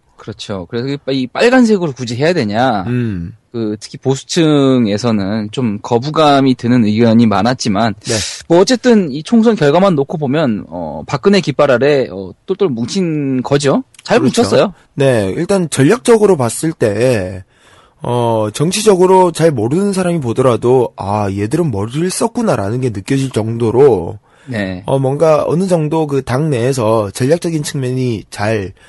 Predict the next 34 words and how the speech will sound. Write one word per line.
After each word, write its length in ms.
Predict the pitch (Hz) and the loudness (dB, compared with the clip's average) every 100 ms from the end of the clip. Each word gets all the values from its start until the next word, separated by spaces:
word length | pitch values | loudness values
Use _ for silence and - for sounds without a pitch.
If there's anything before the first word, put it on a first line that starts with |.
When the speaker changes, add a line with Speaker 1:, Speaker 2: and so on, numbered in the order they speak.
| - | -8
Speaker 2:
먹혀들었지 680 | - 120 - 202 160 151 147 | -2 0 0 0 0 0 -2
않았나 420 | 98 113 127 98 | -2 -2 -2 -4
하는 180 | 120 139 | -4 -4
생각이 300 | 151 147 131 | -4 -4 -4
들기도 320 | 123 123 127 | -2 -2 -2
하고요. 500 | 110 131 110 92 156 - _ _ _ | -2 0 0 0 -4 -8 _ _ _
Speaker 1:
네, 360 | 120 117 101 98 | -2 -2 -2 -8
뭐 140 | 131 160 | -6 -4
그리고 320 | 170 175 208 | 0 2 2
또 300 | - 233 254 | 0 -4 0
나름대로 540 | 123 180 220 185 220 | 2 4 4 6 4
인적 360 | 143 147 - 220 | 4 0 0 0
쇄신을 1300 | - 208 - 196 185 175 160 151 147 180 185 175 151 | 2 0 2 0 0 0 0 0 2 2 2 0 -4
잘 180 | 143 151 | -2 0
했습니다. 720 | 196 - 254 180 143 151 104 | 2 2 2 4 4 2 0
뭐 140 | - 127 | 0 2
Speaker 2:
음. 40 | |
Speaker 1:
어쨌든 460 | 127 92 107 151 139 - - - - _ | 2 -2 0 0 0 -4 -12 -16 -18 _
그 380 | 135 123 113 104 | 0 2 2 0
지난 360 | 135 151 147 | 2 4 2
사 200 | 135 135 | 2 2
년 220 | 156 170 | 2 2
동안, 520 | 151 127 101 110 110 101 | 0 0 0 0 0 -4
어, 600 | 101 87 80 78 64 65 | -8 -8 -8 -10 -10 -10
참 220 | - 117 113 | -8 -6 0
여기저기에서 640 | 110 123 123 117 117 127 | 0 0 -2 0 0 0
많은 560 | 110 101 107 135 123 101 | 0 2 2 4 4 2
그 260 | - 82 69 | -4 -10 -4
사건 280 | 131 131 135 | -2 2 2
사고 300 | 127 104 98 | 2 -2 -4
몰고 280 | 98 107 107 | -2 0 2
다니셨던 680 | 104 98 101 - 135 151 123 | 0 -4 -8 -2 0 0 -4
그 100 | 110 | -4
소위 380 | - 135 143 | 0 2 2